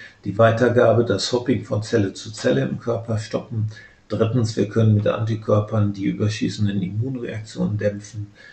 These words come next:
Was immer hier, äh, getan werden kann, um schon vorhandene Substanzen einer neuen Indikation zuzuführen, das Repurposing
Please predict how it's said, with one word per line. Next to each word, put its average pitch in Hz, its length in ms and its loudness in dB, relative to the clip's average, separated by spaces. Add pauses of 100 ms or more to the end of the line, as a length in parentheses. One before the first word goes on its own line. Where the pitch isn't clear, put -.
(240)
Was 104 220 -4
immer 127 260 2
hier, 117 480 6
äh, - 140 2
getan 110 520 2
werden 107 300 4
kann, 110 340 4
um 104 460 2 (220)
schon 110 280 2
vorhandene 110 500 6
Substanzen 110 1000 2 (320)
einer 113 260 4
neuen 110 340 8
Indikation 107 760 2
zuzuführen, 131 720 -2
das 101 260 -4
Repurposing 120 960 -2